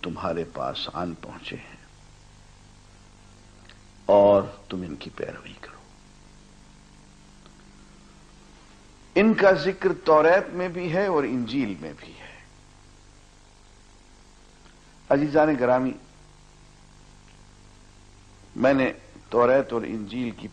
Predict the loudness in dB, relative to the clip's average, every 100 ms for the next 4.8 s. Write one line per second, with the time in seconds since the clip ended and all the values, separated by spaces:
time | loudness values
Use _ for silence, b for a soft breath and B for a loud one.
0 | -8 -4 2 2 0 -4 -4 -2 0 0
1 | -4 -10 -18 -16 -16 -14 -16 -16 -18 -18
2 | -20 -20 -20 -20 -20 -20 -20 -20 -20 -20
3 | -20 -20 -18 -8 -6 -6 -6 -6 -6 -6
4 | -10 -12 -14 -16 -14 -14 -12 -14